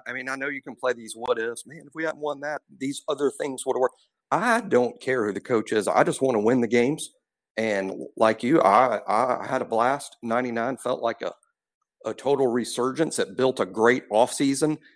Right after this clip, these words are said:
heading into the <laughs> two thousand season. We were very excited, uh, going into two thousand. We thought we were national championship contenders again, and, and, and then it ended up being a bit of a mirage.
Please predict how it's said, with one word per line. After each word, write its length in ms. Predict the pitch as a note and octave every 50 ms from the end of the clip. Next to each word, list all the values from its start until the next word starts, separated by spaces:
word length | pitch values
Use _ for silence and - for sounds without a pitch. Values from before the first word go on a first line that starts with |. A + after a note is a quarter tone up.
| _ _
heading 320 | - - B2+ B2+ C3 A#2+ G#2+
into 340 | G2 G2+ A2+ C3+ C3 - D#3
the 140 | C#3 D3+
<laughs> 80 | D3 -
two 120 | E3 E3
thousand 420 | D#3+ - - D#3 D3+ - - D3+ -
season. 420 | - - D#3+ D#3 E3+ - E3+ E3
We 100 | D#3+ C3+
were 160 | A#2+ A2+ A2
very 260 | F#2 A2 G#2+ G#2+ A2 G#2+
excited, 640 | - - - - B2+ F#2+ A2 C3+ D3+ D#3+ D#3 D#3+ - _ _ _ _ _ _ -
uh, 200 | - B2+ A#2+ G#2+
going 220 | G2+ A2+ A#2 A#2+
into 180 | A#2+ B2 A#2 G#2+
two 160 | - - C3+
thousand. 420 | B2 - A#2 A2 B2 C3 D3 D#3+ C#3+
We 80 | A2+
thought 240 | - - A2 - -
we 60 | A#2+
were 80 | A2+ A2
national 360 | G#2+ A2 A#2+ - - - G#2
championship 560 | - - A#2+ - - A#2 A#2 B2 - D3 -
contenders 540 | - C3 A#2 - C#3 C3 C3 C3 C3+ B2+ A#2+
again, 480 | B2+ A2 G#2+ B2 B2 B2+ C#3+ D#3 D#3 D3
and, 160 | G#2+ G#2 - _ _ _ _ _ _ _ _ - -
and, 220 | G#2+ G#2 G#2+ G#2+ -
and 180 | - G#2 G#2 G2+
then 100 | A2 A2
it 120 | A2 A2+ A#2
ended 220 | B2 A#2 A2 A2
up 160 | A#2+ A#2+ -
being 180 | B2 A#2+ A#2+ A#2
a 60 | A2+
bit 180 | G2+ A#2+ A#2+ A#2+
of 120 | A#2 G#2
a 60 | A#2+
mirage. 720 | A2 A#2+ A#2 A2 A2+ A#2 A#2+ B2 C#3+ D#3+ E3+ E3 - -